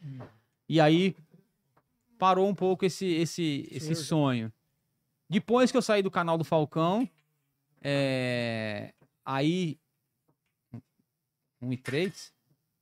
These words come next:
Speaker 1: Um e três.
Speaker 2: Aí eu pensei em, em reativar o, o canal de goleiro, mas hoje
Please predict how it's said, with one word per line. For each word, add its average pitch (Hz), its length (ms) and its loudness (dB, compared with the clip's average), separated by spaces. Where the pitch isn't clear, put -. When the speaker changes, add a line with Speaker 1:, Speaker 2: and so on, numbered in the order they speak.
Speaker 1:
Um 131 60 -16
e 135 60 -16
três. 120 260 -18
Speaker 2:
Aí 143 220 2
eu 196 80 6
pensei 202 580 2
em, 156 560 -4
em - 40 -2
reativar 147 680 0
o, 143 80 0
o 131 40 -12
canal 131 420 0
de 143 100 -4
goleiro, 139 320 -2
mas 180 200 -2
hoje 190 260 0